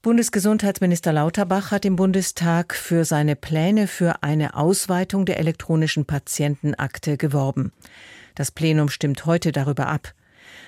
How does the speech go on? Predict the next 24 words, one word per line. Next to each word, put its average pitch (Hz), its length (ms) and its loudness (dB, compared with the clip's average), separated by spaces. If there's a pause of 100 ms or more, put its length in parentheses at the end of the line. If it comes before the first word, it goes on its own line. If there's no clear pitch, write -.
Nach 165 220 2
den 175 160 4
Worten 175 240 2
Lauterbachs 180 640 0
geht 196 160 0
es 190 160 -4
darum, 175 400 2
dass 170 180 -2
die - 100 -4
Behandlung 165 600 2
der 160 100 0
Patienten 156 680 -2
besser 165 360 0
und 175 140 -2
effizienter 185 640 0
werden 127 300 -2
soll. 127 260 -4 (640)
Zurzeit 147 600 -2
seien 147 400 0
Gesundheitsdaten 151 920 0
über 151 180 0
mehrere 156 460 2
Stellen 143 320 -2
verteilt 160 560 -2